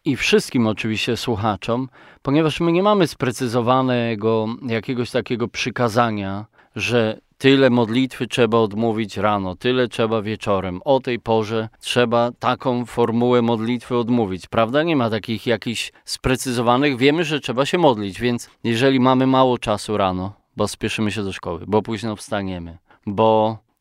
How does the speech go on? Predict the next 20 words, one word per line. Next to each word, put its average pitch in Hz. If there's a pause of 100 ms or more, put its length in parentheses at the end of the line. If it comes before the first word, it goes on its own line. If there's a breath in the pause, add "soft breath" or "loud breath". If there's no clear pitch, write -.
nie 101
wiem, 98
jeszcze 101
jakieś 98
tam 101
wymówki 101
są 101
inne, 98
trzeba 101
śniadanie 101
zjeść, 90 (160)
to 127
można, 139
y, 139 (300)
nawet 147
chociażby 143
zrobić 135
znak 139
krzyża. 87 (360)
Chociażby 131